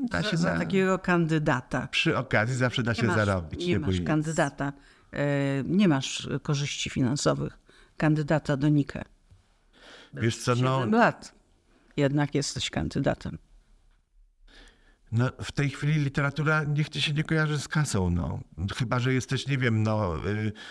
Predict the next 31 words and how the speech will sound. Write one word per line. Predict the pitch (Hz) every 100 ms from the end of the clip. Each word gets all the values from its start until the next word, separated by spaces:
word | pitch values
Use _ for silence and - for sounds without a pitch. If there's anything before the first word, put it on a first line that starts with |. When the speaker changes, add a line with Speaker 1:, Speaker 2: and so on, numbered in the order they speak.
| -
Speaker 1:
chyba | 113 123
że | 120
napisałeś | 123 127 139 120
Speaker 2:
Trzeba | 139
Speaker 1:
roz-, | 131
Speaker 2:
zrobić | 139 143
Speaker 1:
rodzinę | 139 156
Speaker 2:
film. | 165 160
Speaker 1:
Monet, | 156 147 127 107 107 - - -
o. | 110
Speaker 2:
Ale | 139 247
będziesz | 262 262 254 262
robić | 240 117
Speaker 1:
Albo | 113 120 120 110 -
inne | 127 123 120
young | 113 110 110
adults, | 110 98 92 87 98 -
Speaker 2:
Prawda? | 196 110 110 277
Speaker 1:
to | -
wtedy | 120 113
tak. | 110 85 78
Speaker 2:
Nie | 202 226 214
masz | 214 -
już, | 196 202 - 208
y, | 202 208
scenariuszy | 196 - 214 202 202 202 - 220
sprzedanych | - - 196 196 208 233 -
za | 175 175
grube | 175 185 180 185 185
pieniądze? | 185 180 175 180 -
Speaker 1:
Mam. | 120